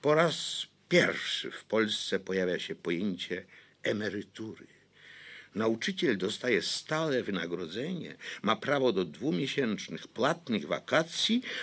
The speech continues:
a po wysłużeniu dwudziestu sześciu lat pracy przechodzi na emeryturę.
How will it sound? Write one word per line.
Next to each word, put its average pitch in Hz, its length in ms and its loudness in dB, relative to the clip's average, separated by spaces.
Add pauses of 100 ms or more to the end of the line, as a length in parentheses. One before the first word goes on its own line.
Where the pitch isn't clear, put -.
(120)
a 113 100 2
po 127 180 8
wysłużeniu 143 640 6
dwudziestu 123 640 2
sześciu 165 520 4
lat 107 240 2
pracy 185 520 6 (300)
przechodzi 135 500 4
na 117 300 4 (200)
emeryturę. 104 640 4